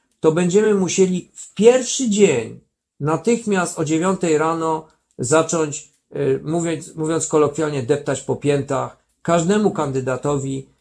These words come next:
e, który będzie głową naszego wspólnego dobra, jakim jest Polska, państwa,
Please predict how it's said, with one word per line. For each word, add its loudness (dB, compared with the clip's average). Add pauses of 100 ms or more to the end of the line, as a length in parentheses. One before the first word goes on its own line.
(140)
e, 2
który 0
będzie -2
głową 0
naszego -4
wspólnego -4
dobra, 0
jakim -4
jest -10
Polska, -2
państwa, -4